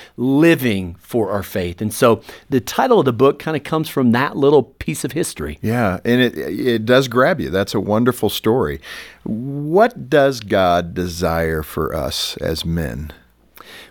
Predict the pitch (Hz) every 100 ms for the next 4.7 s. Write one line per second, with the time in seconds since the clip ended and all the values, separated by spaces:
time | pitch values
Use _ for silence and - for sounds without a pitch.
0 | - - _ 175 190 165 151 - 127 -
1 | 139 135 120 - 127 127 107 101 131 131
2 | - - 135 131 - 139 127 107 107 110
3 | 120 131 147 139 117 110 107 113 117 -
4 | 101 - - - 143 82